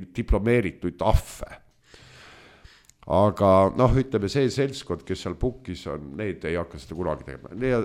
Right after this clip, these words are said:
seis on lihtsalt selline, et ega siin midagi polegi parandada. Ja... Ma ütlen ausalt, ega mina kah ei viitsi mõelda, et mida siin saaks teha paremaks, seda lihtsalt ei olegi võimalik enam paremaks teha, sest tegelikult võiks üldse see seltskond välja vahetada.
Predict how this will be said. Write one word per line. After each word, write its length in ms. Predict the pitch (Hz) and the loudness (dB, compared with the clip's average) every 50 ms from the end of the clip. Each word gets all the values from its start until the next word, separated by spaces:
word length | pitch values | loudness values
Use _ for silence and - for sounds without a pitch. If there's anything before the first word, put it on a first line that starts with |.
| - - | -4 -6
seis 300 | - - 170 180 120 95 | -4 -2 -2 -2 -2 -2
on 120 | 110 120 | -4 -4
lihtsalt 320 | 113 127 123 - 92 - - | -4 -4 -6 -6 -10 -10 -8
selline, 400 | - 120 123 110 90 78 71 71 | -6 -6 -4 -4 -4 -4 -6 -6
et 200 | - - - 98 | -8 -10 -12 -10
ega 160 | 98 98 87 | -8 -6 -8
siin 140 | - 92 90 | -8 -8 -10
midagi 300 | 98 - 101 87 78 73 - | -8 -6 -6 -8 -8 -8 -8
polegi 280 | 80 80 76 71 76 | -6 -6 -6 -8 -6
parandada. 640 | 78 - 143 170 160 127 101 87 95 82 90 87 87 - - - - - - - - - - - | -2 0 0 2 0 0 -2 -2 -4 -4 -4 -6 -6 -8 -14 -20 -20 -20 -20 -20 -20 -20 -10 -4
Ja... 160 | - 98 107 104 101 98 95 - - - - - - - - - - - - - - - - - - - - | 0 2 4 4 4 2 2 -2 -4 -14 -20 -18 -16 -16 -16 -18 -20 -20 -20 -20 -18 -16 -16 -16 -12 -6 -2
Ma 100 | 104 104 | 0 0
ütlen 220 | 104 - 101 101 120 | 0 2 0 2 4
ausalt, 400 | 131 135 123 92 104 98 - - - | 4 4 4 2 0 -4 -6 -6 -6
ega 160 | 95 95 92 | -4 -4 -2
mina 260 | 101 117 110 101 95 | -2 -2 -2 -2 -2
kah 220 | 92 104 101 - - 101 | -2 -2 -4 -4 -4 -6
ei 140 | 95 92 92 92 | -6 -6 -6 -6
viitsi 260 | 104 98 - - 87 | -8 -10 -10 -10 -10
mõelda, 400 | 87 104 107 101 87 - - 73 | -6 -6 -4 -4 -6 -6 -8 -12
et 140 | 73 - - | -10 -10 -10
mida 160 | 101 87 80 76 | -8 -6 -6 -8
siin 200 | - - 95 85 | -8 -10 -12 -10
saaks 300 | 73 - 85 76 - - | -8 -8 -8 -8 -8 -10
teha 240 | - - 98 90 90 | -10 -8 -6 -6 -6
paremaks, 540 | - 123 123 117 92 80 76 78 - - - | -4 -4 -4 -4 -4 -4 -6 -8 -10 -12 -12
seda 160 | 80 71 80 82 | -10 -8 -6 -6
lihtsalt 320 | 85 80 - - - - | -6 -8 -10 -12 -12 -10
ei 60 | 80 73 | -8 -8
olegi 260 | 67 65 65 62 64 | -6 -8 -10 -12 -14
võimalik 380 | 60 69 62 57 50 - - | -14 -14 -14 -14 -16 -16 -14
enam 140 | - 65 62 - | -14 -14 -12 -10
paremaks 380 | 69 60 58 - - - - - | -10 -12 -12 -12 -14 -16 -14 -12
teha, 160 | - 64 64 - | -12 -12 -12 -12
sest 260 | - - - - - _ - - - - - - _ - | -14 -14 -16 -16 -18 _ -20 -20 -20 -20 -20 -20 _ -8
tegelikult 460 | 95 95 92 85 82 80 73 - 85 | -6 -2 -2 -2 -2 -4 -6 -6 -8
võiks 220 | 87 82 - 107 | -8 -6 -6 -8
üldse 240 | 95 - - 78 73 | -8 -8 -8 -12 -10
see 140 | 76 78 80 | -10 -8 -8
seltskond 340 | 80 76 76 - - 62 58 - | -8 -8 -10 -12 -16 -18 -16 -16
välja 260 | 64 55 50 50 50 | -16 -16 -14 -16 -16
vahetada. 480 | 50 - - _ _ _ - - - | -16 -18 -18 _ _ _ -20 -20 -20